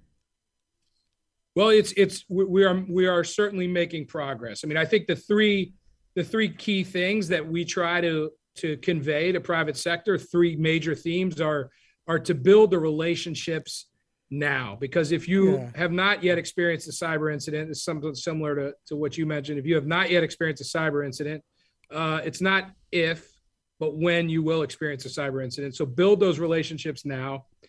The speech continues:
Speaker 1: Uh, we ask companies, we work with companies to develop an incident response plan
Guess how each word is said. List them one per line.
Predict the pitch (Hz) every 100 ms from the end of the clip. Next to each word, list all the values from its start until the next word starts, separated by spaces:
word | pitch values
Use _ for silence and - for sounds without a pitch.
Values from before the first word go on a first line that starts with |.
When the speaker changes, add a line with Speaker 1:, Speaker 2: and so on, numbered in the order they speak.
| _ _ _ _ _ -
Speaker 1:
Uh, | 151 156 151 156
we | 156 170
ask | 180 185 -
companies, | 175 165 170 165
we | 165
work | 143 160 175
with | 151
companies | 175 160 -
to | 160
develop | 139 135 165 175 170
an | 160
incident | 160 170 156
response | 151 - 160 156 -
plan | 165 160 170 175